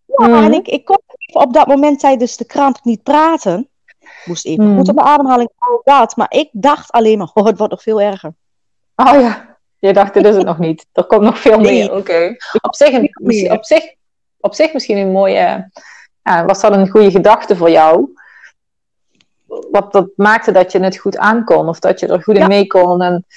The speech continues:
Speaker 2: ja, en
Speaker 1: En ik was
Speaker 2: rustig
Speaker 1: ook
Speaker 2: kon
Speaker 1: heel
Speaker 2: blijven.
Speaker 1: Ik ben er ook heel, ehm, onbevangen in gegaan. Ik ben van mening, elk lichaam kan dit.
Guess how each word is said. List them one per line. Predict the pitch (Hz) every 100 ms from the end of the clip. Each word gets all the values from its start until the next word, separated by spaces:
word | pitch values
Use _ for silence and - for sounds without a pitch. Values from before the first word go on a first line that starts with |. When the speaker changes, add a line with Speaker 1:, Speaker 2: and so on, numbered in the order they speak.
| - - - _ _
Speaker 2:
ja, | 220 - _ _ _
en | 208
Speaker 1:
En | 196
ik |
was | 214
Speaker 2:
rustig | 381 392
Speaker 1:
ook | -
Speaker 2:
kon |
Speaker 1:
heel | 180
Speaker 2:
blijven. | 185 185 185 180 185 190 _ _ _ _ _ _ _ _
Speaker 1:
Ik | 214
ben | 294
er | 320
ook | 285
heel, | 220 277 302 269
ehm, | - 220 220 208 208 202 - -
onbevangen | 349 339 - 269 254
in | - 262
gegaan. | 220 - 165 156 160
Ik | - 190
ben | 240
van | 247 254
mening, | 277 233
elk | - 254
lichaam | 233 262 214 190
kan | 247 269
dit. | 277 349 - -